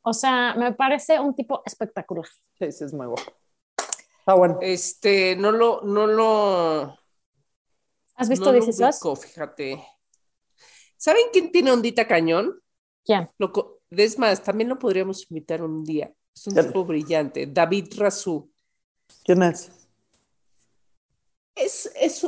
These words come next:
Speaker 3: es un güey, bueno, ha tenido varios puestos en el gobierno, ahora está haciendo
Speaker 2: Ay,
Speaker 3: lo de
Speaker 2: tiene,
Speaker 3: la Afore en
Speaker 2: ah, sí, este
Speaker 3: Banorte.
Speaker 2: Ok.
Speaker 3: Este,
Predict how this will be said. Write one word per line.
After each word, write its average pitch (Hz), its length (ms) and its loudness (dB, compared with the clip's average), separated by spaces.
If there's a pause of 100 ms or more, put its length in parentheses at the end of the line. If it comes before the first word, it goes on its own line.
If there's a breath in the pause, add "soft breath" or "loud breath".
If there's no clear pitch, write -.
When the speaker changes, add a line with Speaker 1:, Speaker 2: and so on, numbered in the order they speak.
(200)
Speaker 3:
es 302 220 -2
un 359 160 0
güey, 233 280 2
bueno, 247 220 4
ha 254 100 -2
tenido 262 240 2
varios 247 280 4
puestos 214 400 -4
en 190 80 -4
el 175 80 -2
gobierno, 190 600 -2
ahora 202 440 2
está 202 240 -2
haciendo 190 320 -2
Speaker 2:
Ay, 226 160 6
Speaker 3:
lo 262 80 2
de 277 40 6
Speaker 2:
tiene, 262 140 8
Speaker 3:
la 254 60 2
Afore 175 340 0
en 175 80 0
Speaker 2:
ah, 214 180 6
sí, 156 80 6
este 208 200 6
Speaker 3:
Banorte. 208 340 0 (720)
Speaker 2:
Ok. 175 200 0 (640)
Speaker 3:
Este, 165 1300 0